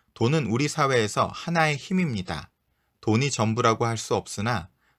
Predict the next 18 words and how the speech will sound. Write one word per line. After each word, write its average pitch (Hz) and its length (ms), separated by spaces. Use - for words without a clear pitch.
많은 113 340
문제를 113 520
해결해 147 360
주는 110 260
것은 90 280
사실입니다. 90 760
그러므로 117 500
배움의 117 380
성과로서 113 720
풍요로워지는 127 760
것, 73 200
더 127 180
구체적으로는 113 800
높은 127 420
연봉을 107 460
바라는 101 420
건 110 280
잘못도 101 720